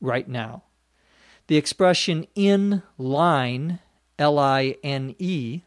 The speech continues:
with, is similar to "along the same lines as." It means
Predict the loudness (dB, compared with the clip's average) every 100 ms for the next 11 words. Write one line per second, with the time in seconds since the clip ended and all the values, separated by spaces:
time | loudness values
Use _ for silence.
0 | _ -2 0 0 -2 _ _ _ _ _
1 | _ _ _ 0 2 2 2 4 6 6
2 | 6 2 0 4 4 4 2 4 4 4
3 | 4 0 -2 -2 -2 -2 -2 0 0 0
4 | -2 -6 -6 -6 -8 -12 -14 -18 _ _
5 | _ _ _ _ _ -2 2 2 4 2
6 | 0 -6